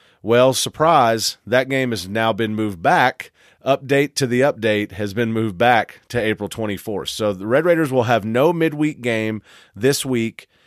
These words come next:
They play the Wichita State Shockers. They'll have most of the week off during spring break, head down to Austin and face the Longhorns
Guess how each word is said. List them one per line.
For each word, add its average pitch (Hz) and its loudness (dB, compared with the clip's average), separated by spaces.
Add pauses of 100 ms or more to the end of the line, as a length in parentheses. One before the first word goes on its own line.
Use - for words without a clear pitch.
(260)
They 113 2
play 135 0
the 120 -2
Wichita 147 2
State 143 -2
Shockers. 143 0
They'll 110 2
have 110 0
most 127 2
of 147 -2
the 131 0
week 127 -2
off 123 2
during 117 -4
spring 110 -6
break, 127 0 (260)
head 139 2
down 131 4
to 113 2
Austin 113 0 (260)
and 107 -6
face 117 0
the 120 -4
Longhorns 101 -2